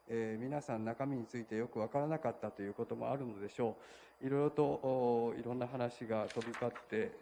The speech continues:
えー、おります。えー、じ-、地域住民の方に対しても工事の進捗や内容、あるいは修正した場合の事項など、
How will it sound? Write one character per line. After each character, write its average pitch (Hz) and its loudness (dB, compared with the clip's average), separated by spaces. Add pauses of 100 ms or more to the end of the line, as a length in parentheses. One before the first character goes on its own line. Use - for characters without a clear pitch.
え 107 -4
ー、 107 -4
お 110 -4
り 113 -4
ま 123 -2
す。 - -18 (560)
え 117 4
ー、 117 -10
じ-、 120 -10 (200)
地 151 -2
域 - -2
住 165 0
民 165 4
の 131 2
方 147 0
に 135 -2
対 156 0
し 151 -4
て - -4
も 127 0
工 151 4
事 151 -2
の 127 0
進 135 -2
捗 127 -2
や 110 2
内 127 -2
容、 151 6 (240)
あ 135 -8
る 143 -2
い - -2
は 120 0
修 135 -4
正 135 -2
し - -12
た 131 0
場 127 -2
合 135 2
の 131 -4
事 147 -10
項 120 2
な 117 0
ど、 113 0